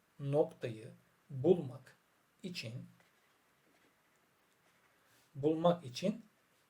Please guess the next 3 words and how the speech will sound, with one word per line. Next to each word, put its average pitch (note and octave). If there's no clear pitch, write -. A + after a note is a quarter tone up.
X'e G3+
sıfır -
veririz. G#2+